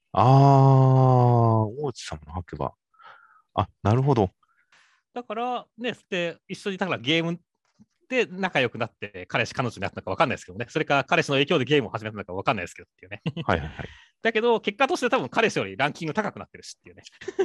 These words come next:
Speaker 2: <laughs> あと、王子様と白馬のセットできっとプレイしてるとしたらね、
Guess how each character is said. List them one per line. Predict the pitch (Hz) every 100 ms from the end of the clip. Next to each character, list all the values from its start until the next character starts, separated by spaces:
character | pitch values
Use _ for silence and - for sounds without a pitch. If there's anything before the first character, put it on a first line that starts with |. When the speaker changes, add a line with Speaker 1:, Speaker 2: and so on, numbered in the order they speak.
| 311 - - -
Speaker 2:
<laughs> | - _ _ _ _ _ _ _
あ | 151
と、 | 117 110 _ _ _ -
王 | 220 233
子 |
様 | 185 175
と | 196
白 | 170 170
馬 | 139
の | 107
セ | 107 170
ッ |
ト | _ - 104
で | 98 _ _
き | -
っ |
と | 156
プ | -
レ | 160
イ |
し | -
て |
る | 135
と | 131
し |
た | -
ら | 104
ね、 | 123